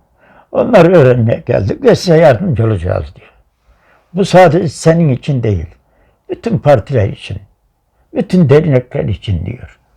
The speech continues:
Bu böyledir diyor. Adam,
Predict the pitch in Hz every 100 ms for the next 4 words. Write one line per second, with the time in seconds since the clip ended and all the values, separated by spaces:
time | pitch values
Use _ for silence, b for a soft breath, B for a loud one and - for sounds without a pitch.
0 | _ _ _ _ 165 147 147 160 117 104
1 | - - 87 170 131 - _ _ - 190
2 | 139 151 226